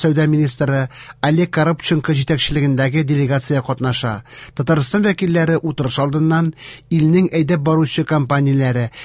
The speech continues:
сәүдә-сәнәгать палатасы, эшмәкәрләр берлеге вәкилләре белән очрашты.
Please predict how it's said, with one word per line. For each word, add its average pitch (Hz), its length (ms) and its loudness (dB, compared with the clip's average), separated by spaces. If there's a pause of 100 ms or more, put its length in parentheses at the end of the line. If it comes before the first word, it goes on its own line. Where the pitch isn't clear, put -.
(160)
сәүдә-сәнәгать 151 800 2
палатасы, 135 640 -2
эшмәкәрләр 165 720 2
берлеге 156 480 2
вәкилләре 147 480 0
белән 135 160 2
очрашты. 123 640 -2